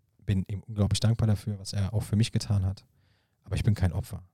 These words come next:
Sondern ich weiß, was ich getan habe. Und das, was ich getan habe, verurteile ich auch. Vor allen Dingen gerade die Kriminalität, die ich begangen habe.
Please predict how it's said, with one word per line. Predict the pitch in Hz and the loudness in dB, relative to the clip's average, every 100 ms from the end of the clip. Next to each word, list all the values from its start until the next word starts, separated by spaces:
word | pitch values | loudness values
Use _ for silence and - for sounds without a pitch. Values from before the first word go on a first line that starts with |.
| _ _ _ _ _ _ | _ _ _ _ _ _
Sondern | - 87 85 82 101 _ _ _ _ | -2 0 0 -2 -10 _ _ _ _
ich | 76 | 2
weiß, | 101 92 | 4 4
was | 90 | 0
ich | 82 | -4
getan | 98 95 87 80 | -4 -2 -2 -4
habe. | 80 80 - _ _ _ _ _ _ - | -6 -10 -16 _ _ _ _ _ _ -4
Und | 92 | -2
das, | 87 - | 0 2
was | 101 | 2
ich | 101 | 2
getan | - 101 95 85 | 0 0 0 -2
habe, | 85 82 82 85 - _ | -4 -4 -4 -6 -10 _
verurteile | - - 110 113 82 76 | -10 -2 2 4 2 -4
ich | - | -8
auch. | - 92 _ _ _ _ _ _ _ _ | -8 -12 _ _ _ _ _ _ _ _
Vor | - | -6
allen | 92 | -2
Dingen | 90 | 0
gerade | 90 92 98 87 | 2 2 4 2
die | 92 | -4
Kriminalität, | - 101 90 85 85 98 90 | 0 0 0 -2 -2 0 -2
die | 85 | -4
ich | - | -8
begangen | 87 85 85 | -6 -6 -6
habe. | 87 92 | -8 -10